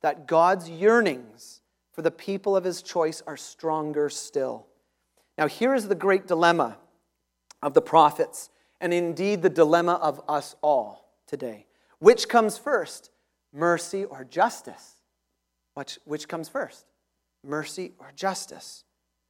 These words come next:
An eleventh century Jewish commentator called Rashi said this. He said that God gave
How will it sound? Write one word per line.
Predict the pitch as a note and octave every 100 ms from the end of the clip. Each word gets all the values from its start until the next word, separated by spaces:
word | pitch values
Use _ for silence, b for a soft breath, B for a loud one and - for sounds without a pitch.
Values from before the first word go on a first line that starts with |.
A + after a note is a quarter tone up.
| _ _ b b b -
An |
eleventh | F3 F3+ G3+ A#3
century | - G3 G3 - F#3+ F3
Jewish | F3+ F3
commentator | - F3+ F3+ F3+ F3+ D#3+ D3+
called | D#3 D3
Rashi | C#3+ - E3+ E3+ F#3+ - D3+
said | - D#3 D3
this. | C#3 A#2+ - _ _ _ _ _ _ _ _ - _
He | F3+
said | E3 G#3+ F3+
that | D#3
God | D3 F#3 G#3+ G3
gave | G3 F3 F3